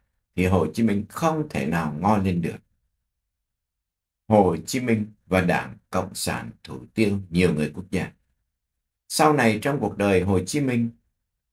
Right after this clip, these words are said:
chính những người Cộng sản như Hà Huy Tập, Trần Phú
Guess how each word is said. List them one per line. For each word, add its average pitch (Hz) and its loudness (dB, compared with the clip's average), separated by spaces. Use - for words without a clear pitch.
chính 147 2
những 156 0
người 95 4
Cộng 90 -2
sản 64 -2
như 101 0
Hà 82 -4
Huy 104 -2
Tập, - -2
Trần 92 6
Phú 101 0